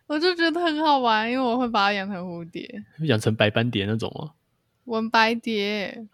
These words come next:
Speaker 2: 哦，它叫文白蝶哦。
Speaker 1: 对。
Speaker 2: 原来有这种东西。我知道它会变成白白的蝴蝶。
Speaker 1: 对啊，然后那时候我都会幻想说，是不是因为我养出了一只，所以到处都有路上蝴蝶，就是会靠近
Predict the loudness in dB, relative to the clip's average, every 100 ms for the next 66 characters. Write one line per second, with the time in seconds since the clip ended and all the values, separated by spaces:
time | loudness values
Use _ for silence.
0 | 0 2 4 4 4 4 0 -2 -4 -6
1 | -8 -12 _ _ -2 0 0 -6 -10 -6
2 | -4 -4 -4 -6 -8 -12 -10 -10 -12 -14
3 | _ _ _ _ _ _ _ _ -2 2
4 | 4 6 4 4 2 2 2 2 0 -2
5 | -6 -10 -10 -12 -14 _ _ _ _ _
6 | _ _ _ _ -6 -4 -4 0 2 2
7 | 0 2 2 2 2 2 0 0 -4 -6
8 | -8 -8 -10 -16 -20 _ -8 -4 -2 0
9 | 0 0 -2 -4 -8 -6 -4 -4 -6 -10
10 | -8 -6 -4 -2 -4 -6 -6 -4 -4 -6
11 | -6 -6 -8 -10 -12 -8 -8 -10 -14 _
12 | _ _ -8 -6 -4 -6 -6 -6 -8 -12